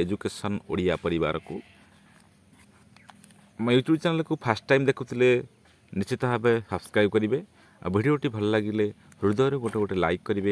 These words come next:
ଆଉ ସେୟାର କରିବାକୁ ଜମା ବି ଭୁଲିବେ ନାହିଁ। ଆପଣଙ୍କର ପ୍ରିୟ ଚ୍ୟାନେଲ ଏସ୍ କେ ବି ଏଜୁକେସନ୍ ଓଡ଼ିଆ। ତ ଆପଣମାନେ ଦେଖିପାରୁଥିବେ ଆଜିର ଟପିକ୍ରେ ଆପଣମାନେ ଦେଖୁଛନ୍ତି ଗୋଟେ କ'ଣ ତୁଳସୀ ବୃକ୍ଷ ଅଛି, ତୁଳସୀ ଗଛ ଅଛି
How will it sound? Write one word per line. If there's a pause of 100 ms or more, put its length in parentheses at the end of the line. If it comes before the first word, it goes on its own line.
ଆଉ
ସେୟାର
କରିବାକୁ
ଜମା
ବି (360)
ଭୁଲିବେ
ନାହିଁ। (320)
ଆପଣଙ୍କର (120)
ପ୍ରିୟ
ଚ୍ୟାନେଲ (320)
ଏସ୍
କେ
ବି (120)
ଏଜୁକେସନ୍
ଓଡ଼ିଆ। (720)
ତ (100)
ଆପଣମାନେ
ଦେଖିପାରୁଥିବେ (100)
ଆଜିର
ଟପିକ୍ରେ
ଆପଣମାନେ
ଦେଖୁଛନ୍ତି
ଗୋଟେ
କ'ଣ (100)
ତୁଳସୀ
ବୃକ୍ଷ (180)
ଅଛି, (500)
ତୁଳସୀ
ଗଛ (200)
ଅଛି